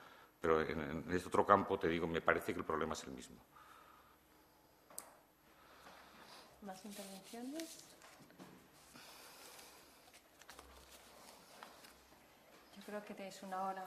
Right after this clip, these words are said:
Speaker 2: muy razonable, ¿eh? para <laughs> acabar la sesión de hoy y mañana, eh,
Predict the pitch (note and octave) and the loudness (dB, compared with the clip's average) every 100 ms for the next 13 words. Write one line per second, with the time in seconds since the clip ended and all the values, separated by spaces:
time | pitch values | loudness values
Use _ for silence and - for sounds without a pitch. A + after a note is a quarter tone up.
0 | F3+ F3+ F#3+ - F#3+ G3+ A3 G#3 B3 C#4+ | -8 -6 -6 -6 -2 0 0 -2 -4 -6
1 | - G3+ C4+ - G#3 F#3 C4+ - B3 A#3+ | -8 -4 -2 6 8 10 10 8 6 2
2 | C4+ - - - - - - - G3+ G#3 | 0 -4 -12 -12 -12 -12 -8 0 4 6
3 | G3 G#3 G3+ G#3 - F#3+ F#3+ A3 C4 C#4+ | 6 4 2 0 -2 0 4 8 8 6
4 | D4+ - G#3+ G3 G3+ A3 A#3+ C4 C4 B3+ | 4 0 2 2 4 6 6 6 6 4
5 | B3+ G#3+ G3+ G3 F#3+ F#3+ | 2 0 0 -2 -4 -6